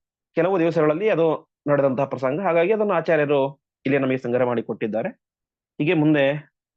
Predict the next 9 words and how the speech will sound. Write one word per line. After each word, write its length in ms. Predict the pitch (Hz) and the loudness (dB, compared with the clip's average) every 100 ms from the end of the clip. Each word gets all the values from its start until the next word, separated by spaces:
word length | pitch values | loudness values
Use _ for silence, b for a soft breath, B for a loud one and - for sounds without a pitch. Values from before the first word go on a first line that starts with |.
| - | -4
ಅರಣ್ಯದಲ್ಲಿ 420 | 143 156 139 139 | 0 0 2 2
ಇದ್ದಾಗ 260 | 127 127 135 | 2 2 2
ಯಾವ 260 | 160 131 131 | 2 2 2
ಯಾವ 400 | 131 127 123 123 | 2 4 2 -2
ಪ್ರಸಂಗಗಳು 680 | - - 123 135 131 127 | -8 -12 -6 -2 0 0
ನಡೆಯಿತು 360 | 120 120 117 123 | 0 -2 -2 -4
ಎಂಬುದಾಗಿ 520 | 113 110 110 113 107 - _ _ _ | -4 -4 -4 -4 -6 -12 _ _ _
ತಿಳಿಸ್ತಾ 280 | 123 120 117 | -8 -6 -4
ಹೋಗ್ತಾರೆ. 520 | 107 - 110 185 - | -4 -6 -6 -8 -8